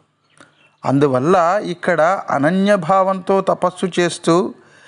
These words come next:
నారాయణ మంత్రాన్ని ఉపాసన చేస్తున్నటువంటి ధ్రువుడికి రక్షణ వ్యవస్థను ఏర్పాటు చేశాడు శ్రీకృష్ణ, మహావిష్ణుమూర్తి. సుదర్శన చక్రాన్ని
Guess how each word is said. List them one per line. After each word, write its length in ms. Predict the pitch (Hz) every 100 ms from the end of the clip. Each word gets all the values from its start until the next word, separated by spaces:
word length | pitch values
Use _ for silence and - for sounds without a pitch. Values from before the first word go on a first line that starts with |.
| - - _
నారాయణ 600 | 123 123 143 175 196 202
మంత్రాన్ని 540 | 202 196 180 196 196 202
ఉపాసన 680 | 156 - 170 190 202 202 196
చేస్తున్నటువంటి 840 | 202 196 - 220 226 220 214 202 208
ధ్రువుడికి 840 | 165 127 156 175 185 190 156 143 - _ _ _ _ _ _ -
రక్షణ 520 | 123 131 - - 214
వ్యవస్థను 540 | 220 202 190 180 190 170
ఏర్పాటు 520 | 151 151 - 185 175
చేశాడు 680 | 156 151 170 147 143 135 131 -
శ్రీకృష్ణ, 840 | - - 143 139 - - 127 120 - -
మహావిష్ణుమూర్తి. 960 | 131 120 151 151 131 - 127 123 - - _ _ _ _ _ _ _ _
సుదర్శన 520 | - 127 160 - 180 170
చక్రాన్ని 500 | 175 - 175 180 233